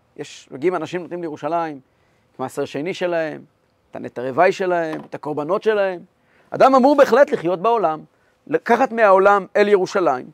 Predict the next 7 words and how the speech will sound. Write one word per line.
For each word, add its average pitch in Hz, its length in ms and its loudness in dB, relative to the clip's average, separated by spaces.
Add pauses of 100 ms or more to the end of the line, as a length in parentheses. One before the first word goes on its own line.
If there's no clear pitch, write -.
(220)
ולתת 226 360 0
את 240 100 -8
ירושלים 262 460 -2
לעולם. 226 260 -4 (760)
זה 240 160 0
החיים 240 300 -4
המתוקנים. 214 440 -8